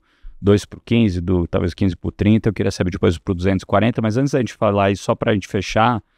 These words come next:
como que tá hoje esse lance da regulamentação? Vocês ainda têm, é, é, muita apreensão de veículo, não? É, os incumbentes que reclamam muito, como é que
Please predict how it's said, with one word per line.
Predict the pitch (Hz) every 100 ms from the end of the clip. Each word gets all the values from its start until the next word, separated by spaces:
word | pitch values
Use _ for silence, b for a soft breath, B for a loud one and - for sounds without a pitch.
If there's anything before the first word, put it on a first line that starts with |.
| _ _ _ _ - _ _
como | - -
que | -
tá | 147
hoje | 131 131 127 107 127 113 104 - _ _ _
esse | - 113 -
lance | 127 123 -
da | 110 120
regulamentação? | 120 117 120 120 120 117 117 107 - 110 120 113
Vocês | 104 110 104
ainda | 113 120
têm, | - 113 117 107 92 -
é, | 82 90 92 -
é, | 90 90 90
muita | 95 101
apreensão | 101 95 92 - 104 101
de | 82
veículo, | 87 95 107 98 98 95
não? | 92 104 110 101 92 - _ _ _
É, | - 90 90
os | 95 90 85
incumbentes | 98 107 110 90 110 117 -
que | -
reclamam | 92 98 - 104 95
muito, | 90 101 113 107 -
como | -
é | 170
que | - 107 98 95 90